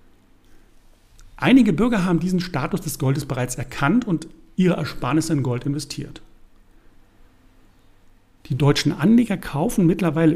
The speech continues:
über ein Siebtel des weltweit verfügbaren Anlagegoldes. Und in Europa sind wir unangefochten auf Platz eins unter den physischen Goldkäufern.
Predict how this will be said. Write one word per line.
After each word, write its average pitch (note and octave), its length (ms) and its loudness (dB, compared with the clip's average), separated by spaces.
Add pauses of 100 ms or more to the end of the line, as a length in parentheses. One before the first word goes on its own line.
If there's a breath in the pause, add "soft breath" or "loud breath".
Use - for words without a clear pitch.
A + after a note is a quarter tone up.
(120)
über G#3+ 460 4
ein F3+ 260 4
Siebtel F#3+ 540 2
des D3+ 260 0
weltweit F3 460 2
verfügbaren E3+ 560 -2
Anlagegoldes. C3+ 920 -2 (920 soft breath)
Und E3 140 8
in G3 100 8
Europa F#3 380 6
sind F#3 240 2
wir F3 260 0 (580 loud breath)
unangefochten F3 960 0
auf D#3+ 200 -12
Platz - 420 -12
eins F#3+ 360 -8
unter E3 240 -6
den D3+ 160 0
physischen E3+ 540 -2
Goldkäufern. D3+ 840 -6